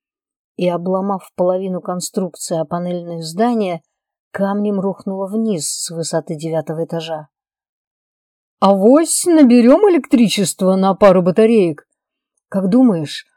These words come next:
у инопланетных пилотов бластер в комплект выживания входит?" "Может, да,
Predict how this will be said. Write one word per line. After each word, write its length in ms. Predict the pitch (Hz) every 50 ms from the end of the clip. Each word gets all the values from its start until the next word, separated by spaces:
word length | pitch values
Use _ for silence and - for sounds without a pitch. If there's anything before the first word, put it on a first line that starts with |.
| _ _ _ _
у 160 | 165 175 190
инопланетных 680 | 196 190 185 180 190 185 190 202 196 196 196 185 - -
пилотов 500 | _ - 196 196 196 185 - 190 165 165
бластер 440 | 170 175 190 180 160 - - 151 160
в 20 | -
комплект 560 | - 170 175 160 - 151 185 160 - _ -
выживания 680 | 160 175 170 175 190 180 180 170 160 151 147 147 143
входит?" 600 | 143 - - - 226 254 294 269 254 165 147 _ _ _ _ _ _ _ _ _ _ _ _ _ _ _ _ _ _ _ _ _ _ _ _ _ _ _ _ _ _ _ _ _ _ _ _ _ _ -
"Может, 760 | 185 156 160 160 160 160 160 170 180 180 196 220 214 202 185
да, 500 | 185 180 170 170 180 196 208 226 220